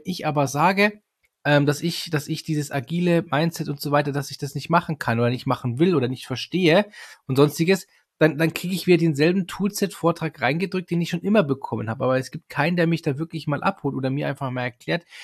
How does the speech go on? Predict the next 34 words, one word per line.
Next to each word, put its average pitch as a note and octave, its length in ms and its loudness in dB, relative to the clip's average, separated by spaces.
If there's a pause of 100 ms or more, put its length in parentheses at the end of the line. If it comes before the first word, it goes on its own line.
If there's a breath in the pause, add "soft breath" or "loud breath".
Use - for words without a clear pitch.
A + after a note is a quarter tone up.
(160 loud breath)
wie D#3 100 -8
kann G3 280 -2
ich A3+ 120 -2
denn E3 160 0
dieses C#3 320 -4
neue C3 200 -2
Denken F3+ 340 -4
und C#3+ 80 -2
dieses C#3 200 -6
neue C3 200 -2
Handeln F#3+ 280 -2
in D#3 100 0
mein D3+ 160 -2
tägliches E3 500 -4
Doing G#3 260 0
reinmachen, A2+ 480 -2
ja? D#3 240 2 (320 loud breath)
Und C#3 80 2
da C#3 80 6
sind F3 140 0
wir F#3+ 80 2
genau E3+ 260 2
wieder F3 140 2
bei C#3 100 2
einem B2+ 180 0
Problem, D#3 540 4
lustigerweise, C#3+ 720 2
was C#3+ 200 -6
wir D#3+ 120 2
auch C#3+ 100 -4
in C#3+ 100 -2
jedem D3 200 -4
Vortrag C#3 400 -2
sagen. E3+ 360 0